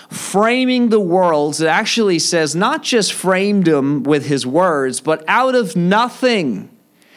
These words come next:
He spoke into nothingness. It didn't exist. There was no, don't listen to science. God did not take modern science. He's the scientist. Science is real, but modern science is not.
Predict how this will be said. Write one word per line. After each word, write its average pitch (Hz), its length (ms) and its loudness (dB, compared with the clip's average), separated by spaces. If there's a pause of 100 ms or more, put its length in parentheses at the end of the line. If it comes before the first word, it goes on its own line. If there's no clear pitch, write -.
(160)
He 190 140 -2
spoke 220 460 -2
into 190 400 -2
nothingness. 185 1080 -2
It 175 260 -4
didn't 254 360 -2
exist. 202 560 -2
There 196 120 0
was 202 400 0
no, 208 300 0
don't 226 260 0
listen 240 340 0
to 214 140 -2
science. 175 680 -2 (380)
God 202 340 0
did 170 260 -2
not 220 480 -2
take 180 580 -2
modern 147 380 0
science. 110 500 -4
He's 214 260 -2
the 147 120 -4
scientist. 113 640 -2
Science 185 340 -2
is 120 160 -4
real, 120 460 -2 (300)
but 135 260 -4
modern 160 400 0
science 131 420 -2
is 123 140 -6
not. 110 480 -6